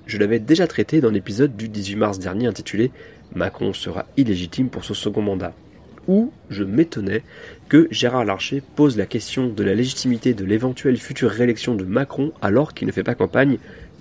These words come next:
comme il faut. Ou aussi, euh, l'initiative du hashtag pas de débat, pas de mandat niait déjà l'absence de légitimité du président sortant pour un second mandat parce que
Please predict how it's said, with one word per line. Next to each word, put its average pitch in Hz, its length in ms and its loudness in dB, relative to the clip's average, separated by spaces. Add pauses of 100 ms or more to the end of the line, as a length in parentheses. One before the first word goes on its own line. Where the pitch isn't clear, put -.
(160)
comme 135 180 10
il 110 120 4
faut. 98 200 -6 (880)
Ou 170 160 6
aussi, 165 460 4
euh, 95 80 2
l'initiative 101 500 0
du 95 160 -8 (100)
hashtag 123 520 4 (160)
pas 131 140 6
de 123 100 6
débat, 98 380 2 (180)
pas 156 160 10
de 127 80 6
mandat 98 400 0 (400)
niait 120 300 6
déjà 117 360 6
l'absence 113 540 2
de 98 80 -4
légitimité 104 600 -2
du 92 120 -6
président 104 380 -2
sortant 110 400 -2
pour 95 260 -6
un 98 60 -2
second 117 300 -2
mandat 101 320 0
parce 107 220 -6
que 117 220 0